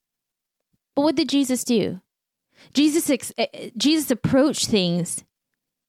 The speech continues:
approached every situation with a merciful and gracious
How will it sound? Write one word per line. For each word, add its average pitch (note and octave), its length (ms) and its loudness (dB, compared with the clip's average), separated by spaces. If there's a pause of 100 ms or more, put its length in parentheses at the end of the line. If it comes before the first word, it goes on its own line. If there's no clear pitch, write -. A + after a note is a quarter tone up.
(480)
approached B3 360 2
every C#4 280 2
situation G#3+ 680 0
with F3 140 2
a F#3+ 60 2
merciful F#3+ 840 0
and F#3+ 180 -2
gracious - 600 -8